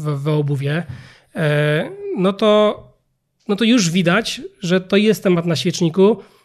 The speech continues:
już widać, że to jest temat, który, który grzeje, to już widać, że ogromne fundusze się zastanawiają.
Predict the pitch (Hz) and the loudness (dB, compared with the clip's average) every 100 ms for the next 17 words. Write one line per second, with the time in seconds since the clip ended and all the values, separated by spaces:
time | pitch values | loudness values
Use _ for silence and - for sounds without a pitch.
0 | _ 180 240 185 202 208 180 190 196 196 | _ -2 0 0 2 0 0 0 2 2
1 | 196 190 180 175 - 175 170 156 - 160 | 2 0 0 -2 -4 0 0 0 0 0
2 | 147 143 175 196 202 202 185 180 180 170 | 2 2 2 2 2 2 2 2 0 0
3 | 208 160 175 170 170 180 185 175 - 170 | -4 -4 0 0 0 -2 0 0 0 -2
4 | 170 156 170 165 175 170 165 180 208 | -2 -2 -2 -2 -2 0 0 2 2